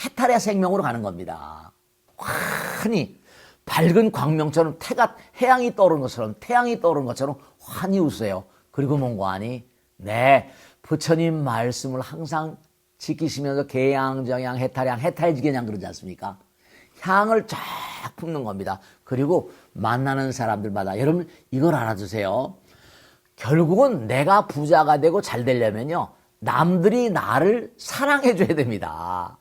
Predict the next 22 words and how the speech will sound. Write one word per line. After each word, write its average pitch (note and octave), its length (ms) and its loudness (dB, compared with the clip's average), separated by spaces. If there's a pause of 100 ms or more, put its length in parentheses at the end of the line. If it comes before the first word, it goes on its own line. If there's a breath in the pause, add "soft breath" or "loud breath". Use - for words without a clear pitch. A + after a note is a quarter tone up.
(160)
<laughs> - 1080 -20
내 F#3 160 6
물건을 B3 460 6
팔아줘야 G3+ 520 8
되는데요. A#2+ 520 0 (880 loud breath)
내 F3+ 240 8
집 G#3 240 0
짜장면을 G3+ 560 2
먹어줘야 G3+ 520 8
됩니다. G2 1160 2 (400)
그러니까 A3+ 400 6
중요한 F#3+ 340 2
건 F#3+ 140 8
뭐냐면 B2+ 520 -2 (720 soft breath)
꽃들은 F#3 720 0 (200)
꿀을 G3 440 -2 (220)
자기가 D3+ 480 4
먹으려고 C#3 460 2
만들지 A#2+ 340 -4
않-, A2 260 -6
않잖아요. D#2+ 760 -8 (800)
그러니까 G#3 420 4